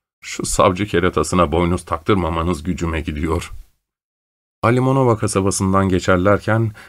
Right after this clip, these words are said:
meyhanenin önünde General Yojov'un kızağını gördüler. Grushitkin, "Yojov burada," dedi. "Atlardan tanıdım. Hadi gidip onunla bir iki laf edelim. Birer soda içer,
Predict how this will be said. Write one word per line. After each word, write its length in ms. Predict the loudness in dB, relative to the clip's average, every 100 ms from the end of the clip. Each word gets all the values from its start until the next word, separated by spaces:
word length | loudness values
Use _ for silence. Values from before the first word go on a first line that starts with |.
| -4
meyhanenin 640 | 0 2 2 2 2 2
önünde 500 | 2 2 2 2 0 -6
General 460 | 0 4 4 4 4
Yojov'un 460 | 4 4 4 4 2
kızağını 440 | 0 0 0 0
gördüler. 580 | 0 0 -2 -4 -6 -8 _ _ _ _ _ _ -8
Grushitkin, 760 | -2 0 0 -4 -2 -2 -2 -6 _ _ _ -6
"Yojov 460 | 0 2 4 2
burada," 440 | 4 2 2 -2 -8 _ _ _ _ _ _ _
dedi. 280 | -8 -8 -10 _ _ _ _ _ _ _ _
"Atlardan 500 | -4 2 2 2 0
tanıdım. 400 | 0 0 0 -4 -14 _ _ _ _ _ _
Hadi 240 | -8 -6 -2
gidip 260 | 0 0
onunla 360 | 4 4 4 2
bir 100 | 0
iki 240 | -2 0
laf 160 | 0 2
edelim. 400 | 0 -2 -4 -10 _ _ _ _ _ _ _ _ _ _ -8
Birer 220 | 0 0
soda 320 | 0 0 2
içer, 460 | 2 2 2 2 0